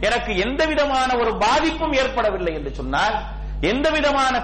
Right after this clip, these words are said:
தாக்கமும் எனக்கு ஏற்படவில்லை என்று சொன்னால் நான் யார்? என்னுடைய நிலை என்ன?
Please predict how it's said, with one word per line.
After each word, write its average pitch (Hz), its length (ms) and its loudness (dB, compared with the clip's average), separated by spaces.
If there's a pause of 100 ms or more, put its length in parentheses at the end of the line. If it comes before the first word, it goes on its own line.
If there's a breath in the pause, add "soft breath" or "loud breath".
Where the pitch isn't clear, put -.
தாக்கமும் 311 560 0
எனக்கு 269 260 0
ஏற்படவில்லை 214 560 0
என்று 165 180 -6
சொன்னால் 254 340 -2
நான் 294 200 0
யார்? 339 280 2 (920)
என்னுடைய 254 380 2
நிலை 285 240 2
என்ன? 262 200 0